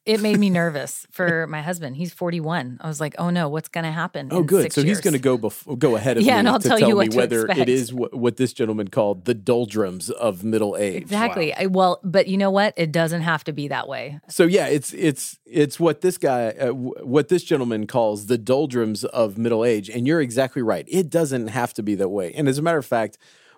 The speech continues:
Speaker 2: when I look around at a lot of people who are nearing that age, at that age, or just out, uh, past that age, uh, they're doing some really phenomenal things. And so, uh, thankfully, we don't have to go into that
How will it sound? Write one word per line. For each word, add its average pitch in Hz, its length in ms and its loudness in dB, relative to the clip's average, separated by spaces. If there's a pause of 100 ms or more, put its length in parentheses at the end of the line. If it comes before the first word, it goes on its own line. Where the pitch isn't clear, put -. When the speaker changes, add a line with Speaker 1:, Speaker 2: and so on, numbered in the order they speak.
Speaker 2:
when 127 140 2
I 139 100 6
look 139 220 0
around 110 560 -2
at 101 140 -4
a 101 40 -4
lot 110 240 0
of 110 160 -4
people 98 320 -6
who 101 200 -2
are 87 160 -4
nearing 131 360 0
that 107 160 0
age, 98 300 -4
at 90 200 -6
that 98 120 -4
age, 90 280 -8
or 87 100 -10
just - 280 -10
out, 90 260 -8 (120)
uh, 104 80 -10
past - 380 -6
that 85 180 -8
age, 76 420 -14 (380)
uh, 87 240 -8
they're 143 140 2
doing 110 200 -2
some 104 160 -8
really 92 340 -4
phenomenal 95 720 -4
things. - 600 -12
And 107 220 -4
so, 87 560 -8
uh, 82 160 -14
thankfully, 87 720 -10 (480)
we 113 100 -4
don't 85 160 -12
have - 460 -14
to 90 240 -14 (360)
go 98 220 -2
into 85 300 -10
that 80 240 -12